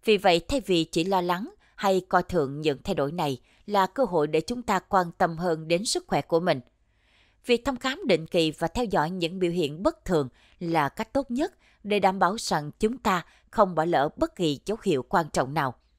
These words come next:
Sự can thiệp kịp thời có thể ngăn chặn nhiều bệnh tật và giúp chúng ta duy trì chất lượng cuộc sống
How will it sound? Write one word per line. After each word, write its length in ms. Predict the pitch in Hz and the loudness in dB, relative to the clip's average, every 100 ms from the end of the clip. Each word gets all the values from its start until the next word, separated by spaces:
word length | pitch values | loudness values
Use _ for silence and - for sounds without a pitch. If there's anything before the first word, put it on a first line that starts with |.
| _ _ _ _ - | _ _ _ _ -8
Sự 160 | - | -2
can 220 | 226 285 247 | 0 0 0
thiệp 220 | 196 180 | -2 -2
kịp 200 | - 180 - | -2 -2 0
thời 200 | 180 160 | 0 0
có 160 | - | 0
thể 140 | 254 170 | -4 -2
ngăn 240 | 190 185 | -2 -6
chặn 360 | - 170 139 156 | -4 -4 -4 -4
nhiều 180 | 175 147 | -2 -2
bệnh 300 | 156 151 123 | 0 -2 0
tật 220 | 170 139 _ _ _ | -2 -2 _ _ _
và 120 | - | 0
giúp 240 | 196 185 370 | 0 0 -2
chúng 160 | - 285 | -2 -8
ta 200 | - 214 | -2 -2
duy 240 | 190 240 | -2 -4
trì 280 | 269 196 151 | -4 0 0
chất 260 | 139 294 - | 0 -8 -2
lượng 260 | 175 131 | -2 -2
cuộc 220 | 139 165 - | -2 -2 0
sống 300 | - 180 | -2 -4